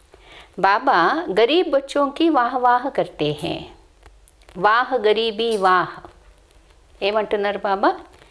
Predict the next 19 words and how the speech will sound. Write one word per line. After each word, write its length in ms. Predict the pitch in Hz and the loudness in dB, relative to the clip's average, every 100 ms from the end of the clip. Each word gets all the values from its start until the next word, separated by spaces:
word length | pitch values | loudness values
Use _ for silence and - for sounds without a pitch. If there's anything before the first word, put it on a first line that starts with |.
| _ - _ - | _ -20 _ -2
ఎవరైతే 360 | 196 208 208 | 2 2 2
పేద 240 | 240 202 202 269 | 0 2 0 0
పిల్లలు 320 | 226 220 208 | 0 0 0
ఉన్నారో 580 | 180 165 156 170 311 466 - - _ _ _ - - - | 0 0 0 2 0 -2 -12 -20 _ _ _ -20 -20 -6
వాళ్ళ 260 | 196 185 214 | -2 0 0
మహిమ 380 | 233 214 262 262 | -2 -2 -2 -6
చేస్తారు 540 | 175 190 - 170 160 | -2 -4 -2 -2 -2
బాబా. 380 | 151 156 156 151 - - _ _ _ _ _ - | -2 -2 -2 -6 -10 -20 _ _ _ _ _ -10
ఇంకేమంటారు? 760 | 196 208 240 285 339 - 156 147 - _ _ _ _ _ - | -6 0 2 2 0 0 -2 -6 -16 _ _ _ _ _ 0
పేదరికాన్ని 760 | 214 226 220 220 208 175 156 165 | 2 2 0 -2 0 0 -2 -4
వాహ్, 420 | 190 185 208 220 | 0 0 2 -2
పేదరికం 640 | 220 214 214 214 220 220 190 | 0 2 2 0 -2 -2 2
వాహ్ 320 | 180 175 - | 2 0 -4
అంటే 280 | - 180 339 | -6 -2 0
ఈ 180 | 339 302 | 0 0
సమయంలో, 600 | - 294 262 233 170 147 - - - - - - _ - - - _ | -2 -2 0 0 -2 -6 -12 -18 -20 -20 -20 -20 _ -20 -20 -20 _
కలియుగ 360 | 220 208 240 254 | -2 0 0 2
అంతిమ 400 | 226 202 247 247 | 0 0 -4 -4
సమయంలో 840 | 240 214 208 202 175 156 165 294 | -2 -2 0 0 -2 0 2 2